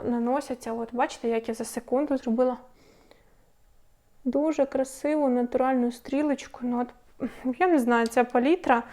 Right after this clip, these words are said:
для людей, в яких руки ростуть не з того місця, які хочуть без заморочок зробити макіяж з одним пензликом, то його можна зробити навіть і без пензликів.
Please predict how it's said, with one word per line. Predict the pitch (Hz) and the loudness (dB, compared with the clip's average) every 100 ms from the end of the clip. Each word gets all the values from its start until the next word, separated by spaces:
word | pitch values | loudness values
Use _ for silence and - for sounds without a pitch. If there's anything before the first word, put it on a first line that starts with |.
| - - - - - | -20 -20 -20 -14 0
для | 240 247 | 6 6
людей, | 247 269 330 269 240 | 8 8 8 6 4
в | |
яких | 233 240 240 269 - | 2 0 2 -2 4
руки | 262 277 254 | 4 6 4
ростуть | 233 - 269 254 | 2 4 0 2
не | 240 | -2
з | |
того | - 262 247 | 2 2 4
місця, | 240 277 330 - | 2 2 -2 -2
які | 233 233 - | 0 -2 -6
хочуть | - 254 254 - 277 | 4 4 4 0 0
без | 262 247 | 0 2
заморочок | 254 247 254 262 262 240 | 4 6 6 6 4 2
зробити | 254 240 254 254 | 4 4 4 2
макіяж | 240 240 254 254 247 | 2 0 2 2 2
з | 233 | 0
одним | 240 240 240 | 0 2 0
пензликом, | 247 277 311 294 254 254 - - - - | 0 0 2 0 -2 -8 -14 -20 -18 -4
то | 254 | 2
його | 262 | 4
можна | 269 262 | 4 4
зробити | 254 247 285 294 | 2 4 2 2
навіть | 254 254 247 | 2 2 2
і | 247 | 0
без | 254 - | 0 -2
пензликів. | - 247 240 247 247 | 0 2 2 -2 -2